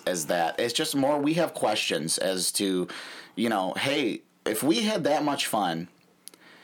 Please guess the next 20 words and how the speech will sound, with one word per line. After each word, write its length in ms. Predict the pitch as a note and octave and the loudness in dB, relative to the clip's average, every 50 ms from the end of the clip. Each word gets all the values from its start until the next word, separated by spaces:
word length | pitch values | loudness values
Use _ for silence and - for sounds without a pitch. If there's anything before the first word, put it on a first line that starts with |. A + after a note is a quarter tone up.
| - _ - | -14 _ 0
you 100 | A2+ G#2+ | 0 2
know, 160 | G#2 F#2+ F#2+ | 2 2 0
why 440 | D#2 - F#2 F#2+ A2 A2+ C#3+ E3+ F3+ | -2 -2 0 2 2 2 4 4 4
is 260 | E3 D#3+ D#3 - C#3+ | 4 4 4 2 2
it 160 | C3 - F2 | 0 0 0
that, 340 | G#2 A2+ G#2 - F2+ F2+ - - | 0 0 0 0 -2 -6 -4 -2
that 220 | - A#2 G#2 E2+ F#2+ | 0 0 0 0 0
we're 160 | G2 A2+ A#2+ | 0 0 0
not 480 | B2+ C3 C3 B2+ B2 - - - - - | 2 2 2 2 2 0 -2 -4 -8 -6
professional 640 | - A2 G2+ - D#3+ F3 G3+ - - A#2+ F#2 F2+ | -6 -4 -2 0 0 0 2 0 0 0 0 0
enough 260 | E2+ F2 E2+ F2 - F#2 | 0 0 0 -2 0 -2
as 160 | F#2 F2 E2+ | -2 -2 0
a 80 | D2+ | 0
city, 500 | - - - G#2 G2 G#2+ G#2+ G#2 G#2 - | 0 0 0 0 0 2 2 0 0 0
as 140 | - E2+ E2 | -2 -2 -2
a 80 | E2 - | -4 -4
team, 460 | - - - G2+ F#2+ F#2+ F#2+ F#2+ F#2+ - - | -4 -2 -2 0 0 0 0 0 -2 -2 -4
as 100 | E2+ D2+ | -4 -2
a 80 | D2+ | 0
stadium 580 | - - - F#2+ F#2 F#2 F#2 F#2+ F#2 F2 F2+ | 0 0 0 0 0 0 0 0 0 0 -2